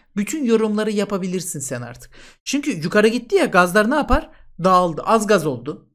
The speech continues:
Az gaz var. Bakalım bak. Yükselici hava hareketi görülür. Hava yükselmiyor mu burada? Şekle bak.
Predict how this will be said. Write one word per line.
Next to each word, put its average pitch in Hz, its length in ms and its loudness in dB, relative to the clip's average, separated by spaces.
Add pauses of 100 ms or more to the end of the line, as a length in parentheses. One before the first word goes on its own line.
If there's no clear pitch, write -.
(160)
Az 185 220 0
gaz 127 220 -6
var. - 200 -20
Bakalım 139 360 -4
bak. - 160 -16 (340)
Yükselici 302 560 0
hava 311 260 6
hareketi 240 420 2
görülür. 143 420 -4 (320)
Hava 185 160 4
yükselmiyor 370 600 0
mu 254 160 2
burada? 170 380 -2
Şekle 254 400 -4
bak. 247 180 -2